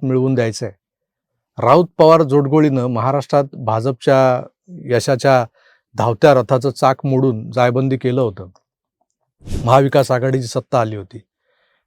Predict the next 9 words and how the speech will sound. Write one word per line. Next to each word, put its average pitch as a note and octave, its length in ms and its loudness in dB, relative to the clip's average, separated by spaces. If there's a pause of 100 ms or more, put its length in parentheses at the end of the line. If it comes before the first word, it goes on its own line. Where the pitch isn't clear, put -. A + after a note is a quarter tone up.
(100)
ते E3 60 0
दुष्टचक्र G3 640 2
संपवण्यासाठी F3 720 2
मोठ्या D#3 320 2
हिकमतीनं D#3 680 0
देवेंद्रजींनीच D#3+ 720 -2
राज्यातली D3 520 0
शिवसेना C3+ 480 -2
फोडली, C3 440 -2